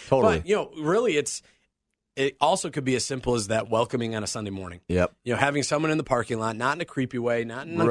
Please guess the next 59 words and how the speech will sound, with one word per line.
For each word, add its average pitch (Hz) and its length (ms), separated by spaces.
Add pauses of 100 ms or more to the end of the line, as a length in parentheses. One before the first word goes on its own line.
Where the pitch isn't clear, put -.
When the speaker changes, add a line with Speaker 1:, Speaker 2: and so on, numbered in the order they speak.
Speaker 2:
uncomfortable 110 320
way, 117 240 (240)
you 208 80
know, 180 100
but 147 100
just 139 100
say, 160 100
"Welcome, 143 260
we're 120 100
glad 127 260
that 127 80
you're 110 100
here." 104 260
And 143 160
not 170 200
have 175 160
it 143 40
be 147 60
like 139 160
a 120 80
robot, 113 260
like, 104 200
"We 110 160
are 110 100
glad 110 280
that 113 120
you 113 160
are 113 120
here. 117 360
Speaker 1:
<laughs> - 300
Speaker 2:
You 185 60 (120)
know, 107 40 (200)
please 143 240
fill 110 220
out 107 160
a 131 80
card. 156 420 (320)
Uh, 123 240
do 170 100
you 170 180
want 113 220
to 131 80
play 104 220
a 135 140
game?" 170 280 (220)
You 202 80
know, 202 140
like, 196 200
it's 220 220
not 240 400
that. 175 540
It's, 160 180
Speaker 1:
Right, 135 180
right, 131 140
right. 127 140
Speaker 2:
it's - 100
a 170 80
genuine, 170 680
like, 143 240